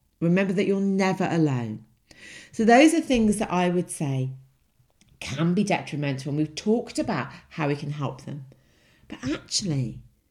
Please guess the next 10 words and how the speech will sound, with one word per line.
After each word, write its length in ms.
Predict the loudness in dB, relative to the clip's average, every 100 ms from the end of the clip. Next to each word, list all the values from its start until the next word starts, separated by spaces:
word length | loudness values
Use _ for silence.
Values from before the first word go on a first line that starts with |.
| _ _ _ _
social 500 | 2 6 6 4 0
media 520 | 2 4 4 2 0
can 260 | -8 -4 -2
be 180 | -2 -4
a 80 | -4
really 680 | -2 0 2 6 6 6 2
powerful 640 | -4 -6 -2 -2 -2 -4
tool 280 | -4 -2 -2
for 160 | -2 -10
us. 460 | -10 -10 -12 -18